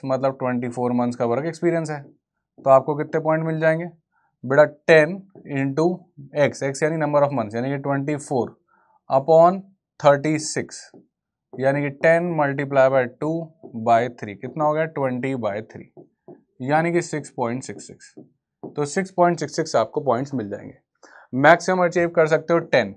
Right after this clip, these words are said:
यानी कि अगर आपका तीन साल टच हो जाता है, तीन या तीन साल से ज़्यादा, तो वर्क एक्सपीरियंस में आपको मिलेंगे दस पॉइंट्स, ठीक है। अब प्रोफेशनल कोर्स, अगर आप सीए हो, राइट, या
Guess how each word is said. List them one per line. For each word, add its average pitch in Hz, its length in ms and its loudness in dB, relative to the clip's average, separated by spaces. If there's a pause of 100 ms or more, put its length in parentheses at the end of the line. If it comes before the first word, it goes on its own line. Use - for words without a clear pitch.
(260)
यानी 147 300 -2
कि 160 60 -4
अगर 170 160 2
आपका 170 280 6
तीन 190 320 -2
साल 185 260 8
टच 180 200 4
हो 160 80 6
जाता 110 240 4
है, 101 80 -6 (160)
तीन 156 160 0
या 160 80 2
तीन 156 200 0
साल 151 180 2
से 147 80 -2
ज़्यादा, 139 280 2
तो 156 160 -4
वर्क 123 200 0
एक्सपीरियंस 123 360 -6
में 139 60 0
आपको 120 200 -4
मिलेंगे 113 280 -6
दस 143 180 0
पॉइंट्स, - 440 -20 (340)
ठीक 165 200 2
है। 175 80 -10 (840)
अब 131 220 2 (720)
प्रोफेशनल 185 560 4
कोर्स, 110 340 -4
अगर 190 300 6
आप 165 240 12
सीए 156 400 2
हो, 156 180 0 (800)
राइट, 160 380 6 (320)
या 147 120 10